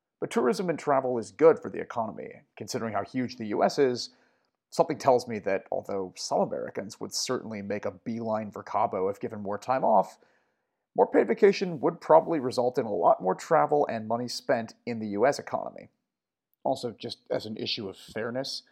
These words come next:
it's been pointed out repeatedly by economists over the last few decades that C E O pay has skyrocketed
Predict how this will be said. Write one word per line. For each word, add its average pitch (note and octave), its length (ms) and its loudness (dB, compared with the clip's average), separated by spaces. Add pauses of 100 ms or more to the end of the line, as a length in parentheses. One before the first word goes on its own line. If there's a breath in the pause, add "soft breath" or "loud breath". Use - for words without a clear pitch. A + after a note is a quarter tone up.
(380)
it's C3 100 -14
been A#2 140 -8
pointed D3+ 260 4
out A#2+ 160 2
repeatedly E3 460 -6
by A2 260 2
economists G#2+ 580 -4
over A2+ 120 -2
the G#2+ 60 -4
last G#2 340 -8
few G#2+ 100 -8
decades A2 560 -2
that - 220 -10
C - 200 -6
E D#3+ 140 4
O D3 140 6
pay B2+ 320 4
has G#2 500 -2
skyrocketed B2+ 640 0